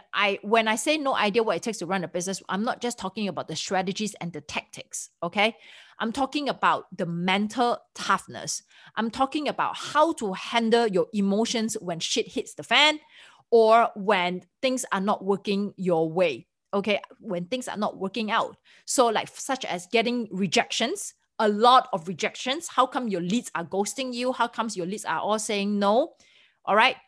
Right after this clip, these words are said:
Objections. Where are people always giving you objections that your price is too high, you know, because of X, Y, Z? Rejections, objections,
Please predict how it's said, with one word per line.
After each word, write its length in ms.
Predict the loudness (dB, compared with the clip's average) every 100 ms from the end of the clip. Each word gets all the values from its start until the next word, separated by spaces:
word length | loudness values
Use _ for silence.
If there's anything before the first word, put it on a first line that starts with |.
| -4 -2
Objections. 720 | -2 2 0 2 -4 -4 -6 -6
Where 240 | 0 2
are 60 | 0
people 440 | -2 -4 0 0 0
always 320 | 2 2 2
giving 380 | -4 -4 -4 -2
you 140 | -2
objections 580 | -4 -2 -4 -2 -4 -2
that 200 | -2 -2 -6
your 140 | -8
price 320 | 0 0 0
is 160 | -2 -8
too 240 | -2 -2
high, 480 | 2 4 6 6 4 -2 -20 _ _
you 100 | 0
know, 300 | 2 2 -2
because 240 | -4 -2 -4
of 140 | -4
X, 200 | -4 0
Y, 200 | 2 4
Z? 420 | 2 -2 -4 -6 _ _ -8
Rejections, 580 | 0 2 2 0 -2 -4
objections, 680 | -6 0 0 0 -2 -4 -8